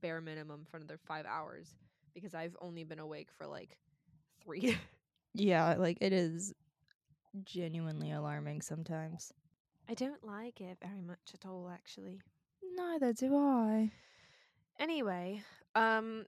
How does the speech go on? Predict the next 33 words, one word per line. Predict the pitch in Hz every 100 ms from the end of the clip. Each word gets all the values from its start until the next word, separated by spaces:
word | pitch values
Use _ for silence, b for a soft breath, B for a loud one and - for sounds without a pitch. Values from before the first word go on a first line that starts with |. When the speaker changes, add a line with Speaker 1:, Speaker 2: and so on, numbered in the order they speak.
| -
Speaker 1:
so | - - - - 240 208 185 180 190 - -
I, | 196 196 226 254 269 -
I | 202
have | 202
a | 254
pre-prepared | - - 226 208 214 - 202 190 185 190
rant | 190 175 175 - - - _ -
to | 208
go | 196 185
on, | 185 175 175 175
but | 185 185
first, | - 196 185 190 -
do | -
you | 190
have | 190
any, | 185 185 180 - -
anything | 202 196 - 185
you | 185
wanna | 185 185
say? | 175 - 180 185
Hello | - 220 208
to | 226 247
everyone | 208 202 202 185
out | 180 180
there. | 180 170
We | 175 170
are |
now | 170 180 180
currently | - 190 196 214 180
aware | 165 165
that | 175
you | 180
exist, | 170 170 175 170 - -